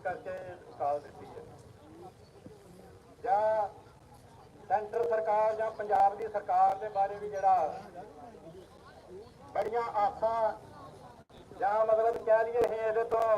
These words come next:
ਉਮੀਦਾਂ ਜਿਹੜੀਆਂ ਲਾ ਕੇ ਬੈਠੇ ਆ, ਤੇ ਇਹਨਾਂ ਨੂੰ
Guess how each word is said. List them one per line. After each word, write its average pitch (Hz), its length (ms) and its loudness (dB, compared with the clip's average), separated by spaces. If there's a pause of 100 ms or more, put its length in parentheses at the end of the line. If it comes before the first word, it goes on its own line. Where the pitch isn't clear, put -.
(500)
ਉਮੀਦਾਂ 208 400 4
ਜਿਹੜੀਆਂ 214 300 0
ਲਾ 185 220 8
ਕੇ 208 100 -4
ਬੈਠੇ 190 420 -4
ਆ, 190 240 4 (1300)
ਤੇ 240 60 4 (140)
ਇਹਨਾਂ 240 380 4
ਨੂੰ 233 320 4